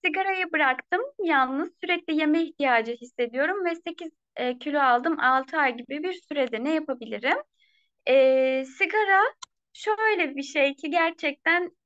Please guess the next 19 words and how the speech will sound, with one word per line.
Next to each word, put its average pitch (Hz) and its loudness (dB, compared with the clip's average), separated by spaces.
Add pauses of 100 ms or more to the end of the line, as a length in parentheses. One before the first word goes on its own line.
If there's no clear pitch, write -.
e, 247 0
bırakıldığı 311 0
zaman, 294 0 (580)
e, 254 2 (1160)
yağ 302 2
depolanma 294 0
hormonunu 277 -2
aktive 262 -4
ediyor. 220 -4 (540)
Sigara 330 0
içtiğinizde 311 -2
iştahınızın 294 -2
kesildiğini 302 -6
fark 285 -2
etmişsinizdir. 285 -6 (160)
Ama 277 -2
bırakıldığı 311 -4
zaman 285 -2
da, 320 2